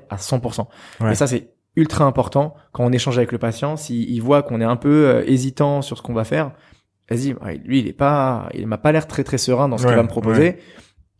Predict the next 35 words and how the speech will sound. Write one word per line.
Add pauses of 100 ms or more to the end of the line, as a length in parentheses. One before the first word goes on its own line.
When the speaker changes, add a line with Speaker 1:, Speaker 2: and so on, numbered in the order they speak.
(380)
Speaker 1:
J'évite. (300)
Donc,
il
y
a
cette
partie-là.
Il
y
a
la
partie
des
gens
qui
ont
échangé
avec
les
autres. «
Ah,
mais
t'as
une
super
expérience
là-bas,
va
les
voir,
ils
sont
hyper
cool. »
Speaker 2:
Hmm.